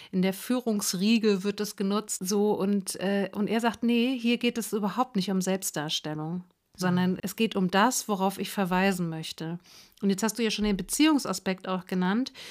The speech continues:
Speaker 1: Und das ist, glaub ich, das, w-, was Paulus klar machen möchte. Wenn Gott sich schon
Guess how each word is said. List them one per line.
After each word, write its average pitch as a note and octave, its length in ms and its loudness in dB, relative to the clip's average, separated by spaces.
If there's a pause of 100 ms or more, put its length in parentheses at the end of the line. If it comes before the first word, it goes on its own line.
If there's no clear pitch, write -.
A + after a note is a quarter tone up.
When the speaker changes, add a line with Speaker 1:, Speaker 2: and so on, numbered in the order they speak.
(180)
Speaker 1:
Und F#3+ 160 0
das C4+ 180 8
ist, D4+ 140 -2
glaub A3 240 2
ich, G#3 100 -4
das, - 280 0
w-, F3+ 200 -6 (100)
was G3 220 2
Paulus G#3 500 2
klar A3 260 6
machen A3 300 4
möchte. F#3+ 400 0
Wenn G#3+ 300 6
Gott - 440 6 (340)
sich G#3 260 2
schon G#3 480 2